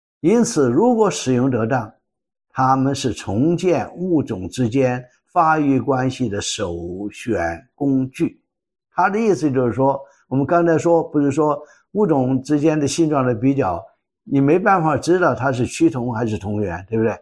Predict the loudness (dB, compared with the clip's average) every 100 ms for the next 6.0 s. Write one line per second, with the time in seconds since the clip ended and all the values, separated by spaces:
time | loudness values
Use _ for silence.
0 | _ _ _ -2 -2 2 2 2 2 2
1 | 2 -2 _ _ _ _ -2 -2 -2 -6
2 | -18 -6 0 2 4 2 0 0 0 2
3 | 2 2 0 2 2 2 2 0 -2 0
4 | 0 2 2 0 0 -2 -2 -2 0 0
5 | 0 -2 -2 _ _ _ -4 0 0